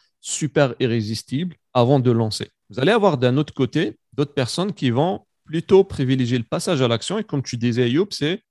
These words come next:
euh, déjà confirmer qu'il y a un intérêt. Parce que, euh, quand on lance sa première offre, bah, on est en fait, on, on est en train d'établir une hypothèse. Même si on a un business qui est établi, quand on lance une nouvelle offre,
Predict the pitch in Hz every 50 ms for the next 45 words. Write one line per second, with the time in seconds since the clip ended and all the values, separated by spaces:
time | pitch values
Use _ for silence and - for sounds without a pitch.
0 | - - 110 113 113 113 113 113 113 110 110 113 107 - - 123 110 151 160 139
1 | 170 214 - - 175 160 - 165 139 147 185 220 - - 143 127 139 160 180 196
2 | 156 143 147 143 139 - 185 185 185 139 - - 117 - - - 139 131 131 -
3 | _ _ _ - - 117 117 117 117 110 - _ _ _ _ - 143 123 - 151
4 | 160 202 220 - - 135 - - - 139 135 131 127 123 160 220 320 311 - -
5 | - 117 104 104 107 107 104 - - 113 117 135 175 185 143 - 190 185 185 _
6 | _ _ _ _ - - - _ - - 104 113 127 151 143 - 175 160 131 113
7 | - 123 113 139 170 147 120 123 117 - 139 - - 127 - - - 120 170 233
8 | 254 - - 175 160 156 147 135 131 123 120 131 117 151 156 156 - - - 117
9 | 120 113 - 120 113 117 143 233 359 _ _ - 120 - 123 135 143 147 - 151
10 | 180 190 156 - 160 143 139 147 156 135 139 120 127 175 226 233 - - _